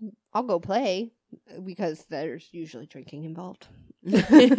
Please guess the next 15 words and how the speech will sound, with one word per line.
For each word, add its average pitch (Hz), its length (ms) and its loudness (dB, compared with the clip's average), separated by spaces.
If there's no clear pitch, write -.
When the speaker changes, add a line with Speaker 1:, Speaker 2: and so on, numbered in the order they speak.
Speaker 1:
that 220 200 0
I'm 196 100 -6
okay - 260 -10
with. 190 240 -14
<laughs> 330 600 0
Speaker 2:
Yeah, 185 100 -6
some 180 200 -10
of 180 60 -10
my 175 120 -6
favorite 160 360 -8
bars 160 280 -12
are 160 80 -14
pool 180 320 -20
hall 180 280 -20
bars. 185 400 -20